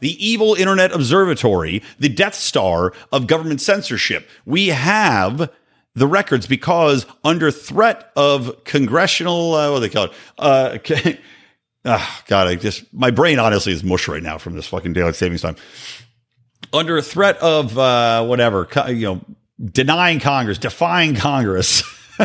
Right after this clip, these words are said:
mental workarounds here. They were subpoenaed and forced to turn over this information. So now, unlike the Twitter files, where you were getting information, which some of it, you know, you're getting emails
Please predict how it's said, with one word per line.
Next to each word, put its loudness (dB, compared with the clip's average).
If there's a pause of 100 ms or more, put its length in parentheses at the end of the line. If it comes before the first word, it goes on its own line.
(1200)
mental 2
workarounds 0
here. -6 (1400)
They 0
were 2
subpoenaed 0
and -4
forced 0
to -12
turn 0
over -2
this -2
information. 0
So 0
now, 2 (220)
unlike -2
the -4
Twitter 0
files, 0
where 0
you 2
were 0
getting 0
information, -2
which 0
some 2
of 2
it, 0
you -6
know, 2
you're 0
getting 2
emails 2